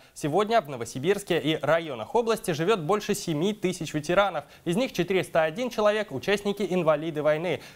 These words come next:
ты-, сто девяносто пять — жители блокадного Ленинграда и сто восемьдесят девять — бывшие узники концлагерей.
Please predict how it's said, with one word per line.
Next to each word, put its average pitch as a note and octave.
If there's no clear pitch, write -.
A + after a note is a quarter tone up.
ты-, A3+
сто -
девяносто D3
пять — A3
жители C#3
блокадного C3+
Ленинграда F3+
и B3
сто A3
восемьдесят F#3+
девять — E3+
бывшие E3
узники D3
концлагерей. D3+